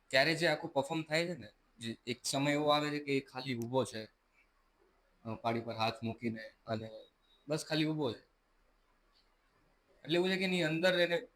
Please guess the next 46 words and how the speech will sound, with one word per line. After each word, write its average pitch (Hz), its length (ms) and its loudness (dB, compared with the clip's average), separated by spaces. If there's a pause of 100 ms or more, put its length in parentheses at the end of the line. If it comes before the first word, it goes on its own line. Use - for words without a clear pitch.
(120)
ચીસો 156 300 0
પાડવી 175 360 4
છે 170 120 -4
પણ 165 180 -2
એને 156 120 -2
ચીસો - 300 -6
પાડી 123 240 -2
લીધી 110 240 -4
છે. - 100 -16
કદાચ 131 280 -2
એને 143 140 0
એવું 165 180 0
છે 160 80 -2
કે 156 120 -8
મારે 143 280 0
અહીંથી 151 600 0 (220)
બહાર 143 260 2 (140)
નીકળવું 151 420 -2
છે 123 100 -2
પણ 123 180 -4
હું 135 120 -2
શું 165 220 -6
કરું? - 260 -14 (580)
એટલે 143 200 -2
એ 156 80 2
જે 160 500 4 (2000)
સ્પેસ - 500 0
છે 202 60 2
ને 185 100 2
કે 156 160 -2
જ્યાં 147 240 4
એ 147 120 -2
કંઈ 160 180 -2
કરી 156 260 -4
જ 139 60 -4
નથી 123 180 -2
શકતો - 440 -18 (680)
અને 123 160 -2
એ 123 180 -2
જે 139 180 2
એને 139 160 2
બ્યુટીફુલી 131 480 -4
પરફોર્મ 131 360 -2
કર્યું - 280 -10
છે - 100 -20
એ 113 160 -20